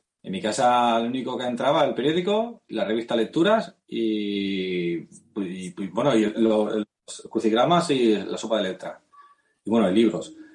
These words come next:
Pero lo que es cómic, no. Y mi padre, eso que dice Javi, yo digo, "Joder, digo, suerte, tío". Yo no,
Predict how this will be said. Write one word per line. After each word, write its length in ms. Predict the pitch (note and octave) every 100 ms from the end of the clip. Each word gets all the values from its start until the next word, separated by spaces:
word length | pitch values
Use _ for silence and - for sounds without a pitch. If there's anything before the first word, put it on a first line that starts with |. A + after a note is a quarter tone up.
| _ _ _ _ _
Pero 380 | B2 A2+ A2 G#2+
lo 140 | G#2+ G#2+
que 60 |
es 100 | B2+
cómic, 220 | - D3+ - D3 A#2 G#2
no. 200 | G#2+ F#2
Y 80 | F2+
mi 60 | -
padre, 440 | G#2 A2+ B2+ C3 A2+
eso 140 | -
que 60 | A#2+
dice 160 | A2+ -
Javi, 240 | A#2+ - F2+ F2+
yo 100 | D3
digo, 140 | A#2
"Joder, 300 | F#2 E2+ G#2+
digo, 160 | G2+ F#2
suerte, 280 | A2 G#2
tío". 140 | G2 G2+
Yo 140 | G#2+
no, 220 | A#2+ B2+